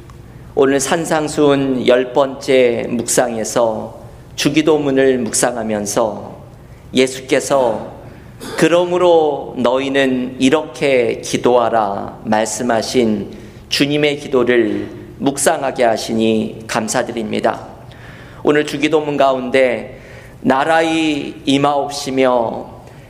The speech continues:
하나님의 나라가 임하게 하소서" 기도하라는 주님의 말씀에 담겨있는 은혜를 경험하게 하시니 감사드립니다. 나의 삶 속에도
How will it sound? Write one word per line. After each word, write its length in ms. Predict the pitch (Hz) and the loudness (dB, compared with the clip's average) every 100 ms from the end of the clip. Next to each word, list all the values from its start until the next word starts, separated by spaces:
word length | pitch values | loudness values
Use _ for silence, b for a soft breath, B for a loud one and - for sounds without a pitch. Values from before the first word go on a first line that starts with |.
| B | B
하나님의 640 | - - 190 190 185 180 170 | -4 0 0 0 0 0 2
나라가 920 | 143 151 151 151 151 139 135 - - | 2 2 2 2 2 0 -4 -8 -4
임하게 500 | 143 147 160 156 156 | 0 2 2 0 0
하소서" 1000 | 147 139 147 135 151 131 123 120 117 - | 0 2 0 2 2 2 0 -2 -8 -10
기도하라는 1120 | - 147 151 147 135 127 127 135 117 110 110 B B B B | -2 2 4 2 2 2 2 2 2 -4 -8 B B B B
주님의 500 | - 165 175 175 165 | 0 2 4 2 2
말씀에 720 | 151 143 - 151 143 135 127 | 0 -2 -4 2 6 6 4
담겨있는 1000 | 143 127 135 131 127 123 123 120 120 123 | 0 -4 0 2 2 2 4 4 2 2
은혜를 920 | 131 127 131 127 131 120 113 - - - | 2 4 4 4 4 4 0 -6 -14 -10
경험하게 600 | - 135 143 151 147 147 | -2 0 2 2 2 2
하시니 800 | 139 123 - 117 120 120 117 120 - | 2 2 0 0 2 2 2 -2 -4
감사드립니다. 1120 | 117 117 143 127 127 120 110 110 113 110 107 - B B B B B | -4 -4 -2 0 0 0 2 2 2 -2 -10 -14 B B B B B
나의 300 | 135 127 143 | -2 0 0
삶 260 | 135 170 156 | 0 -2 -4
속에도 920 | - 143 135 117 123 104 107 - | -2 2 2 4 2 2 -2 -10